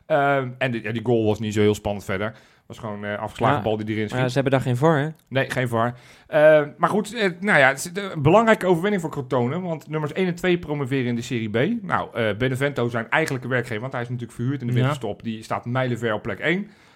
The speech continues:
Speaker 1: Eh, Crotone staat nu op die plekje drie. Nee, sorry, op plek vier. Drie punten achter nummer twee, die rechtstreeks in promotie, eh,
Speaker 3: Oké,
Speaker 1: naar, naar
Speaker 3: tof,
Speaker 1: de Serie
Speaker 3: tof,
Speaker 1: A.
Speaker 3: tof.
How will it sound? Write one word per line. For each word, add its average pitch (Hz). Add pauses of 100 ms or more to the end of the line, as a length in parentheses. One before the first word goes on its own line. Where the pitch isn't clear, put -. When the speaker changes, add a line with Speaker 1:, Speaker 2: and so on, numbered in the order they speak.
(260)
Speaker 1:
Eh, 139
Crotone 196
staat 175
nu 170
op 151
die 127 (140)
plekje 220
drie. 190 (720)
Nee, 160
sorry, 165
op 156
plek 156
vier. 208
Drie 175
punten 175
achter -
nummer 131
twee, 104
die 113
rechtstreeks 139
in 131
promotie, 95
eh, 85
Speaker 3:
Oké, 87
Speaker 1:
naar, 190
naar 190
Speaker 3:
tof, 202
Speaker 1:
de -
Serie 117
Speaker 3:
tof, 175
Speaker 1:
A. -
Speaker 3:
tof. 180